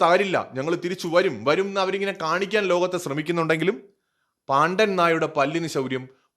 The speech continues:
പണ്ടേ പോലെ ഇപ്പൊ ഫലിക്കുന്നില്ല. എന്ന് വെച്ചാൽ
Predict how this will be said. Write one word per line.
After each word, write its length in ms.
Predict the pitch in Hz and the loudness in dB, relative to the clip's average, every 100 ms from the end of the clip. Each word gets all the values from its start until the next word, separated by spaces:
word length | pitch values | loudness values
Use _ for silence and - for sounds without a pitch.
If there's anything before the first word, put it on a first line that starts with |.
| - | 0
പണ്ടേ 460 | 143 156 196 214 | 2 2 -2 0
പോലെ 300 | 190 147 131 | 0 0 -4
ഇപ്പൊ 400 | 131 117 127 107 92 | -6 -8 -8 -10 -8
ഫലിക്കുന്നില്ല. 500 | 113 131 139 110 90 80 - | -6 -6 -6 -8 -8 -10 -8
എന്ന് 140 | 117 | -4
വെച്ചാൽ 320 | 123 123 120 | -2 0 0